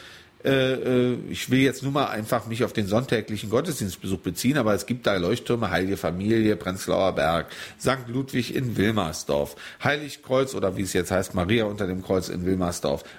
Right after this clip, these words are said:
Rosenkranzbasilika in Steglitz und, und, und, äh, äh, Mauritius in Lichtenberg, ähm, äh, Domkapitular Unizazuk, äh, die Heimatgemeinde. Äh,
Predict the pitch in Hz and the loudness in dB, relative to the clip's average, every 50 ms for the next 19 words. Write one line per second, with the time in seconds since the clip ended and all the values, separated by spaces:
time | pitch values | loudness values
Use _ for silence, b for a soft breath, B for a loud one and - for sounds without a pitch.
0 | B 95 95 120 151 170 170 143 139 135 - - 117 107 104 - - 107 101 98 | B 0 2 4 4 2 2 0 -4 -8 -10 -8 -8 -8 -6 -2 0 0 0 0
1 | 101 104 95 - 92 82 90 - - - 110 107 101 92 - - - - 196 190 | 0 -2 0 0 0 0 0 0 0 0 2 2 2 -2 -2 -2 -2 -2 -2 -2
2 | - - - 143 151 - - 147 139 - - B B B B B B - 131 131 | -2 -4 -4 -4 -2 -2 -2 -2 -2 -4 -10 B B B B B B 2 2 2
3 | 120 101 127 123 120 120 - 120 123 120 95 123 120 135 131 127 139 185 175 - | 2 2 2 2 2 2 2 4 4 4 4 2 2 2 2 2 2 0 0 0
4 | - 147 120 - - 117 123 135 165 165 - - - 117 104 85 67 - - - | 0 0 0 0 0 -2 0 2 2 2 0 -2 -4 -4 -4 -4 -4 -4 -4 -8
5 | - - - B B B B B B B B - - 120 123 123 117 120 123 123 | -10 -12 -20 B B B B B B B B -2 0 2 2 2 0 -4 -10 -10
6 | 127 127 127 - - - 107 110 123 139 143 139 139 139 123 123 127 131 123 123 | -12 -12 -10 -8 -4 -2 -2 0 0 0 0 0 0 0 0 0 0 0 2 2
7 | 120 123 - - 123 123 123 - - 160 151 160 156 - 113 87 - - - - | 2 2 0 -2 -2 -2 -2 0 2 2 2 0 0 -4 -6 -6 -6 -6 -4 0
8 | 101 101 101 98 95 92 92 95 113 107 101 110 98 95 87 80 - 90 82 82 | 0 0 2 0 0 -2 -2 -2 0 0 2 2 0 0 -2 -4 -4 -4 -2 -2
9 | 80 78 71 67 65 - B B B B B B B - 131 127 123 127 | -2 -2 -4 -6 -8 -10 B B B B B B B 0 2 2 2 2